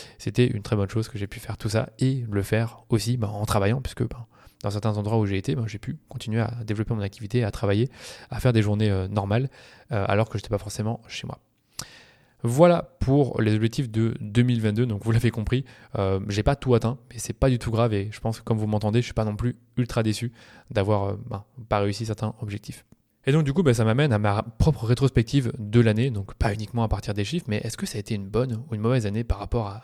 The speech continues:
deux mille vingt et un et, enfin, de manière générale, je dirais. Euh, moi, je trouve que deux mille vingt-deux a été une très bonne année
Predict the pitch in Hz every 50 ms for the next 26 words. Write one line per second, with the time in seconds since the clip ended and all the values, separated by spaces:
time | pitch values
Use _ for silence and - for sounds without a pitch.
0 | - - - 110 113 110 104 104 101 104 - 107 120 117 101 98 - - - 104
1 | - - _ _ - 110 110 123 127 113 101 104 110 123 113 104 104 104 127 165
2 | - - - - - - - - - _ - - 107 101 98 107 139 160 - 120
3 | 104 117 107 107 107 101 101 101 120 143 117 104 - 120 117 110 - - - -
4 | 117 113 110 110 104 107 110 110